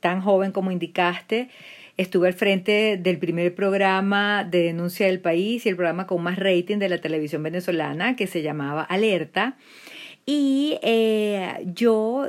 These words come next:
siempre decía que lo que más me llenaba de orgullo no solo era ser la conductora del programa, ser la que, pues, hacía las entrevistas, la que llevaba el micrófono, la que,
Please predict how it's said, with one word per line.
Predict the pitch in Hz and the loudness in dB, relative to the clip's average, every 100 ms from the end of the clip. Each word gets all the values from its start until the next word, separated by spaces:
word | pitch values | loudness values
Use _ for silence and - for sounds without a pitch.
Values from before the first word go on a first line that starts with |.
| - | -6
siempre | - 226 208 226 | 2 2 4 2
decía | 240 240 - 220 220 | 0 0 0 0 2
que | 220 | 0
lo | 202 190 | -2 -2
que | 202 190 180 - | -2 0 -2 -2
más | 196 202 202 202 240 277 240 | -2 0 2 2 2 0 -2
me | 190 | 0
llenaba | 175 170 180 | -2 -2 -2
de | 202 | -2
orgullo | 202 190 180 180 185 - | 0 0 0 0 -2 0
no | 226 | -2
solo | 226 285 277 302 330 | 2 0 2 2 2
era | - 233 220 220 233 285 - - - - | 2 0 0 0 -2 -6 -10 -20 -20 -16
ser | - 214 196 | 0 2 2
la | 214 220 | 0 2
conductora | 240 208 196 214 254 202 | 4 4 2 2 2 2
del | 160 | -2
programa, | 160 165 165 160 156 180 240 | -2 0 2 0 0 0 -2
ser | 247 175 | 0 0
la | 175 180 | 0 0
que, | 190 180 | 0 0
pues, | 165 170 | -2 -6
hacía | 160 160 | -6 -4
las | 156 170 | -4 -4
entrevistas, | 151 165 311 - - 175 | -2 0 0 0 -2 -2
la | 160 | -2
que | 156 | -4
llevaba | 151 160 165 | -4 -2 -2
el | 170 | -2
micrófono, | 160 254 302 - 208 185 | -2 0 0 0 -4 -2
la | 175 165 | -2 -2
que, | 170 165 | -2 -4